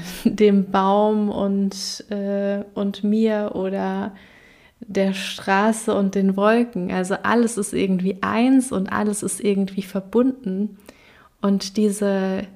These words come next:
Ganzheit, diese Fülle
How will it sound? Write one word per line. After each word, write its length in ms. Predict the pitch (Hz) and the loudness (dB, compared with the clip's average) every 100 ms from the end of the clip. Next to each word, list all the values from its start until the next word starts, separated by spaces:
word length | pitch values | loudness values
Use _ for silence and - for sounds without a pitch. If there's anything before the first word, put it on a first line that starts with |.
| - _ _ _ _ | -20 _ _ _ _
Ganzheit, 1040 | 226 262 277 277 - 185 185 190 190 - - | 2 2 0 -2 -4 -2 0 -2 -4 -6 -2
diese 300 | 208 202 185 | 0 0 -4
Fülle 720 | - - - 262 226 180 180 | -6 -10 4 6 6 2 -4